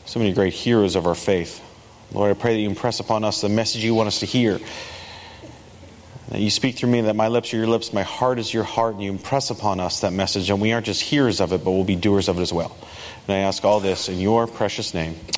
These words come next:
Amen. Well, it is great to, uh, be here. We're starting a new series, uh, called, uh, Character Sketch. Somebody asked if I painted that picture.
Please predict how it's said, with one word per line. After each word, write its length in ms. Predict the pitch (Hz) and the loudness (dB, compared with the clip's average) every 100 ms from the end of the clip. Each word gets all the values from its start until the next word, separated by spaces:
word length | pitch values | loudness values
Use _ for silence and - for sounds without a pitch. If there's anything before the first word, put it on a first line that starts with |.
| - | -6
Amen. 420 | 98 92 95 - - - - - - - - - - | -2 0 -2 -4 -12 -18 -18 -16 -14 -12 -10 -6 2
Well, 200 | 160 156 | 6 6
it 100 | 165 | 4
is 160 | 175 | 0
great 280 | - 185 165 | 4 2 2
to, 200 | - 165 | 0 4
uh, 100 | 143 | 4
be 120 | 127 | 4
here. 120 | 160 | 2
We're 60 | 156 | 2
starting 300 | 143 175 156 | 2 0 0
a 20 | |
new 140 | 143 147 | -4 -4
series, 520 | 160 156 127 - - - | -4 -4 -4 -8 -12 2
uh, 520 | 123 123 120 117 117 | 4 6 8 6 4
called, 600 | - 143 135 127 117 110 | 2 2 4 4 2 4
uh, 200 | 123 117 | 4 4
Character 340 | 196 202 - | 2 0 0
Sketch. 340 | 123 - 90 - | -4 -2 -2 -2
Somebody 280 | 139 131 | -2 0
asked 200 | 139 135 | 0 -2
if 120 | - 135 | -2 0
I 160 | 131 | 2
painted 300 | 120 151 139 | 0 -8 -4
that 120 | 120 | -4
picture. 340 | - 139 - | -4 -6 -2